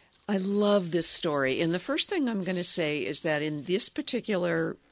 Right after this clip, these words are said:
time that we're in, people are looking for something to read that isn't just gonna continue to be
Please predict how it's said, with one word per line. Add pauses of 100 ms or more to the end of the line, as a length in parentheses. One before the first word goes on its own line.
(160)
time
that
we're
in, (1040)
people
are
looking
for (360)
something
to
read
that
isn't (220)
just
gonna (600)
continue
to (140)
be